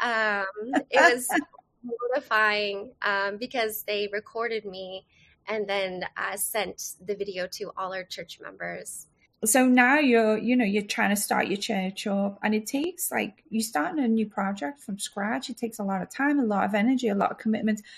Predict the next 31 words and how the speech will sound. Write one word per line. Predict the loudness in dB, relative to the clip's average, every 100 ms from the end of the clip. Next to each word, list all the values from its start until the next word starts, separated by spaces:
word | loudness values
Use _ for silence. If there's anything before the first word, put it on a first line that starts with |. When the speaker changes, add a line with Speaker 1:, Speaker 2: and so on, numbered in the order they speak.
| -20 0 6
Speaker 2:
And | 8
then | 6
suddenly, | 4 0 2 2 4
like, | 4 4
this | 2 0
spanner's | 0 -2 2 4 4 2 0
just | -4 -2
being | -2 0
thrown | 0 0 2
in | 0
the | -2
works. | -2 -2 -2 -6 -10 -12 _ _ _ _ -6
So | 4 8 8 6 0 -2
it | -2 0
was | -2 -4 -4 -8 _ _ _ _ -4
like, | -2 -2 -8 -16 _ -18 -16 -16 _ _ 0
how, | 4 4 4 2 -2 -8 -10 -10 -2
how | 4 6
were | 6
you | 2
feeling | 0 2 4 4 2
at | 0
that | -2 -2
time, | 0 2
you | 2
know, | 0
yourself | 0 0 0 0 0 -4
and | -2
your | -2
husband, | -2 -4 -4
like, | -2 -2